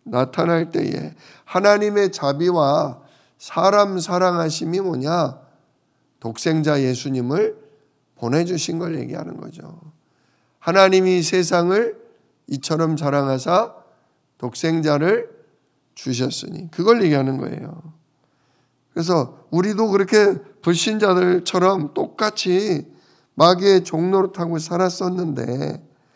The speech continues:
우리 구주 하나님의 자비와 사람 사랑하심이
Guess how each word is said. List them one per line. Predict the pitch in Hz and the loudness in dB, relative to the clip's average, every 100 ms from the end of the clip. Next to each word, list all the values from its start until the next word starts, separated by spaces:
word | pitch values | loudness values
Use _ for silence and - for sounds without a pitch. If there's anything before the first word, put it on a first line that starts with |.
| _ _ _ _ _ _ - | _ _ _ _ _ _ -2
우리 | 170 196 190 | 2 2 0
구주 | - 185 196 190 | 0 0 6 6
하나님의 | 185 180 180 175 175 | 8 6 6 4 2
자비와 | 170 151 160 165 165 202 240 - - _ _ _ _ _ _ - _ | 2 0 4 6 8 6 4 -4 -20 _ _ _ _ _ _ -20 _
사람 | - - 165 185 190 180 | -16 0 4 6 6 4
사랑하심이 | 160 170 175 165 147 156 160 190 180 147 | 0 4 4 4 0 0 0 4 2 0